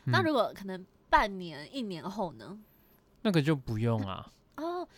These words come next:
Speaker 2: 哦，你是在意比较开始的那种，你会觉得你们两个明明就没有办法短时间那么熟，为什么
Speaker 1: 对。
Speaker 2: 短时间可以不用问过我？<laughs> 这样子。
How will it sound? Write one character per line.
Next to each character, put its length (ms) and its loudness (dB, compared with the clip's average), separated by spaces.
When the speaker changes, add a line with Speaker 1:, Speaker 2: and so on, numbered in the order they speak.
Speaker 2:
哦， 80 4
你 100 -6
是 140 -4
在 260 4
意 160 -2
比 160 -14
较 160 -8
开 300 0
始 280 -6
的 100 -20
那 140 -8
种， 200 -8
你 60 -2
会 80 2
觉 160 -4
得 100 0
你 80 -4
们 80 -2
两 120 4
个 80 -2
明 140 -4
明 100 -4
就 120 2
没 100 -2
有 80 2
办 140 0
法 120 4
短 240 0
时 120 -8
间 120 -4
那 80 -4
么 120 0
熟， 480 -2
为 100 -4
什 80 4
么 60 8
Speaker 1:
对。 40 4
Speaker 2:
短 140 4
时 100 -6
间 160 -2
可 140 0
以 40 2
不 120 0
用 220 12
问 320 12
过 180 12
我？ 560 6
<laughs> 580 6
这 80 -6
样 240 10
子。 220 4